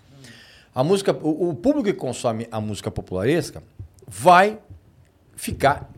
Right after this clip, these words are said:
cada vez mais burro. E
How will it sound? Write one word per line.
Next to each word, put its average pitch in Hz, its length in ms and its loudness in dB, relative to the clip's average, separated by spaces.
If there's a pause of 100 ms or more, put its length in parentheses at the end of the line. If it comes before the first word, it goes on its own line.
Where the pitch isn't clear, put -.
(120)
cada 220 420 2
vez 139 560 -4
mais 135 560 -4 (200)
burro. 165 560 6 (1160)
E 196 360 10